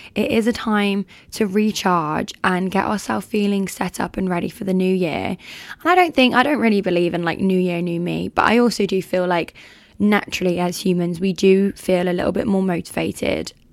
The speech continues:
in the new year. And that is something that we should try and ride with. And we're not gonna feel as excited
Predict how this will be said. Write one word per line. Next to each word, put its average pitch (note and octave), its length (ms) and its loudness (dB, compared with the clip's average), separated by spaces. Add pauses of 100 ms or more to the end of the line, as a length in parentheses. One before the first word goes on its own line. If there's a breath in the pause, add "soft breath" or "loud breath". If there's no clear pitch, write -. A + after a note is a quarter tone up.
(280)
in F#3+ 380 0 (100)
the G#3+ 80 2
new A3+ 80 6
year. C4+ 380 2
And F#3+ 180 0
that F#3+ 140 -2
is G3+ 120 -2
something F#3 440 -4
that F3+ 180 -2 (140)
we F#3+ 160 -2
should G3 180 -4
try G#3 200 0
and G#3+ 120 0
ride B3+ 240 0
with. F3 220 -2
And F#3 240 0 (720 loud breath)
we're A3+ 160 4
not A#3 220 4
gonna A#3 180 2
feel G#3 320 -2
as G3 200 0
excited - 840 -4